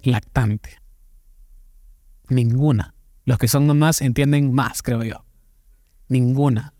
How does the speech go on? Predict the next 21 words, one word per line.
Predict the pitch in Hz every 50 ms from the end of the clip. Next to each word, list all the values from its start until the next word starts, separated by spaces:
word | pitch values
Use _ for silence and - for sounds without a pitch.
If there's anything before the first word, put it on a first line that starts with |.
| _ _ _ _ _ _ _ _ _ _ _ _ _
No | - 135 131
pueden | 131 170 180 185 190
hacer | 185 - 196 175
nada. | 190 220 262 269 233 - - _ _ _ _ _ _
¿Qué | - 170 175
pasa | - 214 214 - 226 208
si | - - 185
se | - 190 175
deja | 175 190 185 190 196 190 180
al | - - 160 160 156
bebé | 151 156 156 165
lactante | 170 170 - - - 160 156 - 160
desatendido? | 156 147 - 143 - - 123 123 123 123 117 110 - _ _ _ _ _ _ _ _ _ _ _ _ _ - - - - - - _ - - - _ _ _ - - - _ _ _
Se | - - 135
muere. | 120 127 156 220 269 294 202 - - _ _ _ - - - - - - _ _ _ _ _ _ _ _ - _ - _ _ _ _ _ _ _ _
En | - 165 160
Primera | - 156 151 175 202 233
de | 233
Corintios | - 196 190 226 233 220 202 170 -
trece | - 185 202 - 190 170
once, | 175 208 196 147 131 - 117 117 156